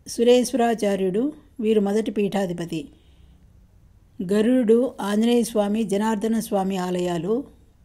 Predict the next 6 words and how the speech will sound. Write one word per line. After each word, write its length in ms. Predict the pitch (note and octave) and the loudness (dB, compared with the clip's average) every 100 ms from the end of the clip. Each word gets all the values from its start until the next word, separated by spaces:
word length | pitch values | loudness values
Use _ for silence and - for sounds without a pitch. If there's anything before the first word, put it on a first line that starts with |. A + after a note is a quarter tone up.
| - | -8
ఉన్నాయి. 360 | F#3+ F3+ D#3 - - _ _ G#3+ | -4 -2 -4 -10 -20 _ _ -8
ఒక్కో 480 | G3 C4+ C4+ C4+ - | -4 0 2 2 0
ఆలయానికి 840 | G#3 A3 A#3+ A3+ G3+ - G#3+ D#4 - - | -2 2 2 2 0 -2 -4 -4 -6 -8
ఒక్కో 360 | F3+ G#3 A#3+ G#3 | -8 0 0 0
విశిష్టత 500 | F3+ G3+ - A3 G3 | -4 -4 -2 -4 -4
ఉంది. 460 | C4+ G3+ F3+ E3+ | -4 -4 -2 -4